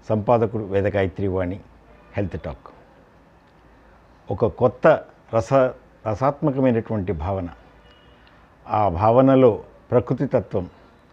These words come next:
మల్లెల పరిమళం, పదపారిజాతాలు, ఇవన్నీ కలగలిపి ఉన్నటువంటి ప్రకృతి కవి. ఆయనే పద్మవిభూషణ్ డాక్టర్ దేవులపల్లి కృష్ణశాస్త్రి గారు.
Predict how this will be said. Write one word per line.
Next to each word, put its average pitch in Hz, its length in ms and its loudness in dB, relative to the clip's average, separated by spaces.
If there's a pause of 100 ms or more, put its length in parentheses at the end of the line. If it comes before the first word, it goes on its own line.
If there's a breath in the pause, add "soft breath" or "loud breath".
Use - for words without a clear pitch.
(500 soft breath)
మల్లెల 123 380 4
పరిమళం, 107 540 -2 (680)
పదపారిజాతాలు, 110 920 2 (600 soft breath)
ఇవన్నీ 127 720 4 (880)
కలగలిపి 131 460 4
ఉన్నటువంటి 104 680 -2 (480)
ప్రకృతి 117 380 -2
కవి. 92 320 -4 (920)
ఆయనే 104 340 -2 (1700)
పద్మవిభూషణ్ 104 800 0 (720)
డాక్టర్ 98 260 -4
దేవులపల్లి 107 520 -2
కృష్ణశాస్త్రి 87 640 -12
గారు. - 280 -20